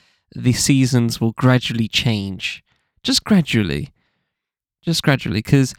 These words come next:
I remember last year, I started wearing hoodies, you know, around, like, the end of February, right? Right, the end of February, I started, like, being confident in wearing hoodies. And, and I could still do that.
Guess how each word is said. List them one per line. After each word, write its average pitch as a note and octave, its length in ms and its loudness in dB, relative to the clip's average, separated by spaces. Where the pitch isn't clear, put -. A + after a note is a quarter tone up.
I - 60 -4
remember F#3+ 280 4
last D#3+ 460 2
year, C3+ 440 2
I - 80 -2
started B2+ 300 0
wearing B2+ 240 4
hoodies, A#2+ 720 2
you B2 80 -2
know, A2 180 2
around, A#2 260 2
like, A2+ 200 -4
the B2 180 2
end A#2 160 2
of G#2+ 80 -2
February, G#1 640 -4
right? G#2 320 -2
Right, G#2+ 140 -2
the A2 100 2
end A#2+ 140 2
of A#2 80 -2
February, G2+ 340 0
I - 20 -8
started, G#2+ 360 -2
like, G#2+ 280 -6
being C#3+ 240 2
confident B2 600 -2
in A2+ 240 0
wearing G#2+ 300 0
hoodies. G2+ 520 -4
And, B2 800 2
and F#3 100 2
I G#3 80 2
could - 140 0
still G#3 240 2
do D3+ 240 4
that. D3+ 300 2